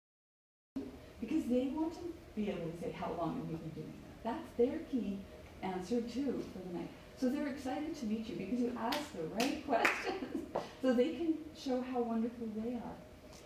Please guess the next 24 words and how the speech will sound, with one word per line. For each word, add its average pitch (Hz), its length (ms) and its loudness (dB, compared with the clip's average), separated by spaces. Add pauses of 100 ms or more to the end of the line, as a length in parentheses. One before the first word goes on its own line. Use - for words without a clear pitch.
(120)
And 226 120 6
another 220 440 4
great - 320 -2
question 170 420 -8
might 202 340 -2
be, 160 300 -6 (1300)
"Is 185 120 0
there 196 180 -2
anything 226 420 0
that 185 80 -2
I 180 200 -6
haven't 190 200 -6 (300)
asked - 200 -6
you 165 140 -6 (140)
tonight 147 380 -4 (340)
that - 180 0
you're 196 180 2 (220)
really 196 200 0
hoping 175 440 -6 (120)
to 160 160 -6
let - 200 -6
me 160 160 0
know 269 280 0
about? - 280 -4